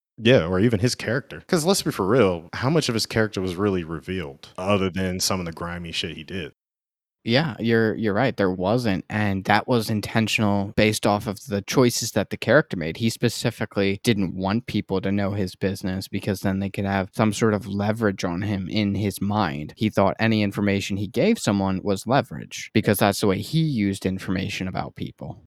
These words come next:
Speaker 1: <laughs> Yeah. It still tripped me out to see it a second time. It was just some of the stuff he did.
Speaker 2: Oh, yeah, it's definitely trippy. And even to compound on our idea that they set up him being a scummy person from the get-go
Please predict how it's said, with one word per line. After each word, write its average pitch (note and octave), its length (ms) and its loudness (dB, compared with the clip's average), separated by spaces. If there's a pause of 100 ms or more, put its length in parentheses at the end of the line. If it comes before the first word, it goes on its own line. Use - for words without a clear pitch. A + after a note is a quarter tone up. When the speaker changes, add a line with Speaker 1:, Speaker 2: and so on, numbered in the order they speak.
(360)
Speaker 1:
<laughs> G2+ 460 -10
Yeah. D2+ 360 -8 (360)
It B2 160 6
still G#2+ 280 4
tripped - 360 -2
me E2 160 -8
out D#2 340 -10 (340)
to E2+ 100 -6
see E2+ 280 0
it D#2+ 80 -6
a D2+ 80 -8
second E2 440 -6
time. D#2+ 380 -8
It D2 40 -10
was D2+ 100 -12
just - 240 -4
some D#2+ 140 -4
of D2+ 60 -12
the D2+ 60 -10
stuff - 280 -10
he D#2 80 -12
did. D2 260 -12 (460)
Speaker 2:
Oh, A#2+ 120 0
yeah, D2 240 -6
it's A#2+ 200 -6
definitely G#2+ 360 2
trippy. G2 440 -6 (100)
And B2 280 4
even C#3+ 280 2
to A2+ 80 -2
compound G#2 540 0
on G2 360 0
our G2 200 4
idea G2+ 720 0 (140)
that G#2+ 240 0 (180)
they A#2 240 4
set A2 260 0
up G2+ 220 2
him A2+ 160 2
being G#2 260 2
a G2 60 -2
scummy G#2 500 2
person G#2 440 0
from F#2+ 160 -2
the F#2 80 -4
get-go A2+ 420 0